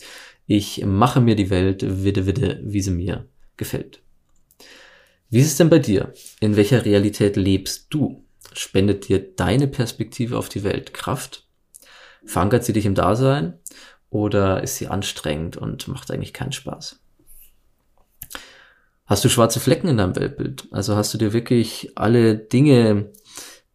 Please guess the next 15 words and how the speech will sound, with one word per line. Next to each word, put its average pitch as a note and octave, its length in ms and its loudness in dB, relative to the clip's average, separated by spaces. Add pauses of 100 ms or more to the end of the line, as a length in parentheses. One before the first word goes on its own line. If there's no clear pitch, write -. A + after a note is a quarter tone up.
(220)
mal A#2 160 4
angeschaut, G#2+ 680 2 (140)
die A2+ 360 0
relevant G2+ 480 2
sind F#2+ 340 -2
für G2 460 -2
dich A2 320 -4
und G2+ 140 -4
dein F#2+ 100 0
Bewusstsein? G2 720 -4
Zum G2+ 160 -6
Beispiel A2 420 -4
eben, G2+ 220 -2
hey, F#2+ 480 0
mm, G2+ 520 -2